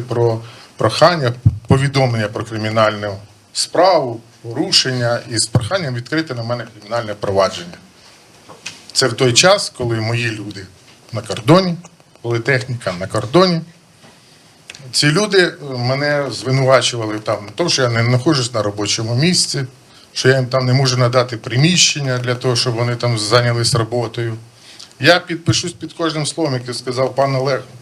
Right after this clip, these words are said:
пані Наталя і мої колеги,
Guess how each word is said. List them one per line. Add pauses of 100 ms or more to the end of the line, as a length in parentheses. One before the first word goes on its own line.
(340)
пані
Наталя (680)
і
мої
колеги,